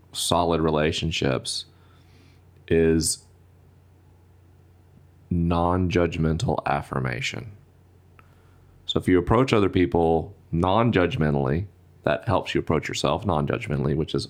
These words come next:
awfully pleasant. And when you offer people affirmation, when they tell you something, they expect you to be shocked, and you say, "Fascinating,"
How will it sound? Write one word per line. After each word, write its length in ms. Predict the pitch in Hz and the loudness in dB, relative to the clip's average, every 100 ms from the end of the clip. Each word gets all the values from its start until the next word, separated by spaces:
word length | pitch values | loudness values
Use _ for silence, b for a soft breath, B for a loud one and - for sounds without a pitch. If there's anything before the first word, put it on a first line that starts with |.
| - | -6
awfully 360 | - 85 - 71 | -4 -4 -4 -6
pleasant. 600 | - - - 62 139 - - _ b b b b b - | -6 -8 -8 -12 -14 -20 -20 _ b b b b b -4
And 100 | 87 | 0
when 80 | 90 | 2
you 100 | 95 | 4
offer 240 | 110 110 | 2 0
people 320 | 107 - 85 - | -2 0 0 0
affirmation, 800 | 87 - 80 78 76 104 80 73 | -2 -2 -2 0 -2 -2 0 0
when 120 | 78 | 0
they 80 | 78 | -2
tell 220 | - 87 | 0 0
you 100 | 98 | 0
something, 360 | - 87 78 | -2 -2 -4
they 140 | - 76 | -2 -4
expect 400 | - - 78 - | -4 -4 -4 -4
you 60 | |
to 60 | 69 | -2
be 120 | 73 | -2
shocked, 680 | - - 107 95 - - - b b b b b - | -2 -2 0 2 0 -4 -18 b b b b b -4
and 80 | 98 | -2
you 80 | 92 | 0
say, 180 | 90 | -2
"Fascinating," 1120 | - - 90 123 165 - - - - - - | -2 -2 -2 0 -2 -4 -4 -4 -6 -10 -12